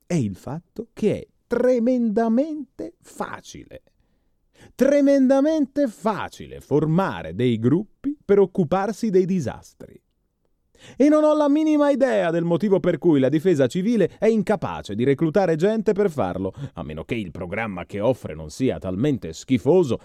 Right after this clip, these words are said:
che le persone che sta cercando di reclutare scoprono subito che è una frode o qualcosa del genere.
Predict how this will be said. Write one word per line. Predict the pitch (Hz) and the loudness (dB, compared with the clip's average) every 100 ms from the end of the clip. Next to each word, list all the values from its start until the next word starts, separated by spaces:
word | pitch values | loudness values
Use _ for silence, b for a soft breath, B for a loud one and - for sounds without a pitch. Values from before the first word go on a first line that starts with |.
| b | b
che | 131 | 0
le | 113 | 2
persone | 120 110 147 127 | 0 0 0 0
che | 120 | -2
sta | 127 | -2
cercando | 113 120 - 135 127 | -2 -4 -2 -2 0
di | 127 | 0
reclutare | 123 131 131 160 160 | 0 0 0 0 -2
scoprono | 101 - 151 151 165 | -4 -2 0 0 -2
subito | - 175 226 113 | -2 -2 -2 -4
che | - 104 | -4 -4
è | |
una | 113 117 95 | -2 -4 -6
frode | 131 202 208 90 - B | -2 0 0 -2 -12 B
o | 101 78 | -8 -8
qualcosa | 76 80 87 90 | -10 -10 -8 -2
del | 127 | 0
genere. | 165 226 117 - | 2 0 -2 -16